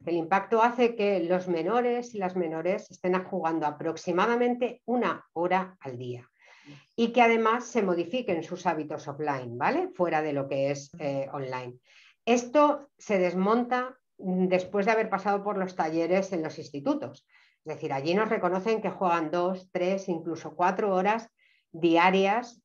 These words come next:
eh, con videojuegos. En cuanto a las redes sociales, las redes sociales,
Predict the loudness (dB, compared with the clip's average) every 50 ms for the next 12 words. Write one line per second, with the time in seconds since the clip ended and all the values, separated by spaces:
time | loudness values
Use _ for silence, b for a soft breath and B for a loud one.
0 | _ _ -8 -6 -4 -2 -2 -4 -4 -6 -8 -8 -8 -8 -8 -8 -10 -10 -12 -10
1 | -10 -10 -10 -12 -16 -18 -20 _ _ _ _ _ _ _ B B B B B B
2 | B B B B B 0 2 4 4 6 6 6 6 6 6 6 4 4 4 2
3 | 0 0 0 2 4 4 4 4 4 2 2 0 -2 -2 -2 -2 0 0 0 0
4 | -2 -4 -6 -2 2 4 4 4 4 4 2 0 -2